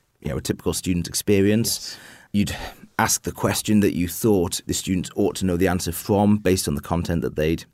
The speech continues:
Speaker 1: been learning about. Often the answer to the question, the mark scheme,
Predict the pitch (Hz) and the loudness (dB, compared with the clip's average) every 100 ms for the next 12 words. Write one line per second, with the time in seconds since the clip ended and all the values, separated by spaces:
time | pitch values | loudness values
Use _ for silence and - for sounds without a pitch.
0 | - 85 90 98 92 95 98 - - - | -4 -2 2 2 2 2 0 -2 -12 -20
1 | - _ - 110 110 95 85 82 _ _ | -20 _ -2 0 2 2 0 -6 _ _
2 | - 98 101 - 78 78 78 - 82 87 | 0 2 2 -2 -4 -2 -2 -2 -2 0
3 | 95 - - 67 69 | 0 0 -6 -6 -6